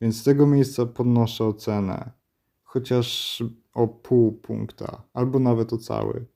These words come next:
Tutaj natomiast widzę niewykorzystany potencjał, fabułę, która zdecydowanie do mnie nie przemawia i nieco rozczarowujące momenty z kaiju, może prócz Króla Gidory i Motry.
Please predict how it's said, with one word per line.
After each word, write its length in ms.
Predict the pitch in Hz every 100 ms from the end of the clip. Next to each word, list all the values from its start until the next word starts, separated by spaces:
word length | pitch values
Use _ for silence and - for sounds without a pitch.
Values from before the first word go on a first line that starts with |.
| _
Tutaj 360 | - 151 156 151
natomiast 580 | 139 135 139 135 127 123
widzę 320 | 123 123 123
niewykorzystany 1040 | 123 135 131 131 127 120 113 - 117 113
potencjał, 880 | 110 113 - 113 107 98 - - - -
fabułę, 460 | - 135 156 160 160
która 320 | 160 156 143
zdecydowanie 840 | 131 120 151 - 135 127 127 123
do 120 | 117 120
mnie 180 | 120
nie 120 | 113 107
przemawia 880 | - 110 107 104 113 123 131 - -
i 160 | 147 151
nieco 400 | 147 139 135 123
rozczarowujące 1040 | 120 120 - 117 110 113 113 110 107 104
momenty 640 | 101 101 104 104 104 104 104
z 140 | -
kaiju, 520 | - 104 98 - -
może 340 | 110 135 123 123
prócz 400 | - 120 117 -
Króla 380 | - 107 107
Gidory 460 | 104 104 104 104 101
i 80 | 101
Motry. 480 | 101 95 - -